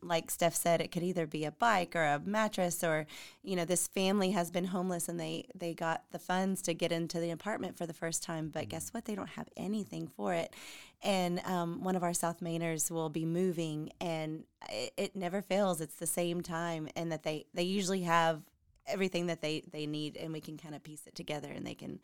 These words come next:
Speaker 1: furnish their apartment. So
Speaker 2: And what
Speaker 1: it's
Speaker 2: she said was, "It never fails. It's the same time."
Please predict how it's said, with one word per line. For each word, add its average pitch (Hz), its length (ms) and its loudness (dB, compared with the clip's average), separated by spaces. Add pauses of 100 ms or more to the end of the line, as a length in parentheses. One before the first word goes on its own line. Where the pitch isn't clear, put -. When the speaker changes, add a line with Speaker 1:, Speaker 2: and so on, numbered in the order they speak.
(440)
Speaker 1:
furnish 156 380 -2
their 160 180 -8
apartment. - 560 -10
So - 140 -8
Speaker 2:
And 135 180 6
what 135 80 6
Speaker 1:
it's - 80 0
Speaker 2:
she 135 120 0
said 120 360 2 (280)
was, 113 280 4
"It 123 100 2
never 120 260 6
fails. 113 360 6
It's 110 160 -2
the 107 100 -2
same 120 380 0
time." 104 420 2